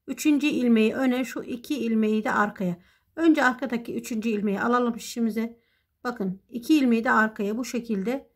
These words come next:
vurdum. Bu üç ilmeğimizi de bu şekilde vurdum ve bunları birer birer düz örgü ördüm. Modelimizin beşinci sırasında yapacak olduğumuz işlem bu.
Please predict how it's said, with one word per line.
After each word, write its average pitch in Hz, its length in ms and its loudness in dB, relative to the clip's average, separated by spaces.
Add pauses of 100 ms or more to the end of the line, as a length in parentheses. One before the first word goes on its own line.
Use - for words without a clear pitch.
(540)
vurdum. 247 500 2
Bu 208 380 -2
üç 233 180 -6
ilmeğimizi 226 420 2
de 285 80 -4
bu 285 80 -4
şekilde 226 360 -4
vurdum 208 520 -4
ve 269 160 0
bunları 240 320 0
birer 269 300 -2
birer 269 260 -4 (560)
düz 240 160 -6
örgü 202 260 2
ördüm. 180 320 0 (2750)
Modelimizin 262 640 4
beşinci 269 360 0
sırasında 226 520 0
yapacak 254 480 -2
olduğumuz 208 440 -2
işlem 311 460 -2
bu. - 260 -4